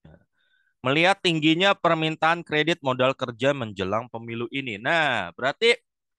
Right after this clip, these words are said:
kita kalau ngelihat berita ini ya, minimal kita tahu kondisi perbankan kita lagi sehat, guys ya. Berarti minimal lu yang pegang saham perbankan ya, B R I, Mandiri, B C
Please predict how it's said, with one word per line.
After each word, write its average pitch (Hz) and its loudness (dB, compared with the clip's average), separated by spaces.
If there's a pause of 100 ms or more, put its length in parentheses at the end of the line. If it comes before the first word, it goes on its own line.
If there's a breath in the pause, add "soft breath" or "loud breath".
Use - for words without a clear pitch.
(760)
kita 220 0
kalau 185 4
ngelihat 160 0
berita 139 -2
ini 170 -4
ya, 143 -8
minimal 202 -6
kita 202 -8
tahu 160 -4
kondisi 131 -10
perbankan 117 -10
kita 135 -10
lagi 107 -8
sehat, 117 -10
guys 87 -14
ya. 101 -12
Berarti 110 -8 (400)
minimal 147 -10
lu - -6
yang 131 -12
pegang 107 -10
saham 113 -6
perbankan 110 -6
ya, 87 -8
B 87 -12
R 98 -10
I, 101 -14 (880)
Mandiri, 92 -12 (580)
B 95 -14
C 101 -10